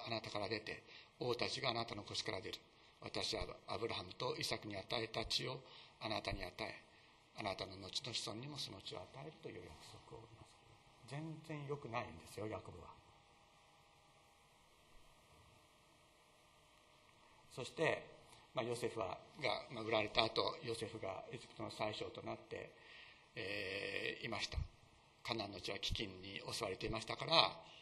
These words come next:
ヨセフを頼-、頼ってエジプトに下る時、また神様現れるんですよ。そして、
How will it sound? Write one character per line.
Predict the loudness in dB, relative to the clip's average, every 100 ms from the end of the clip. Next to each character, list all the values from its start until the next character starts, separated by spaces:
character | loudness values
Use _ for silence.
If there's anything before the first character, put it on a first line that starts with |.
| -10 -4
ヨ | 0
セ | 0
フ | 0
を | -2
頼-、 | -2 -2 -4 -4
頼 | 0 0
っ |
て | 0 -2 -2
エ |
ジ | 0
プ | 2
ト | 2
に |
下 | 2 0
る | 0
時、 | 0 0
ま | 2 2
た | 4 2
神 | 2 -6 -2
様 | -2 0
現 | 2 4
れ | 2
る | -2
ん |
で | -6
す | -12
よ。 | -16 -20 -20 -20 -20 -20 -20 -20 -20 -20 -20 -20 -18
そ | -4 0
し | 2
て、 | 12 12 12 4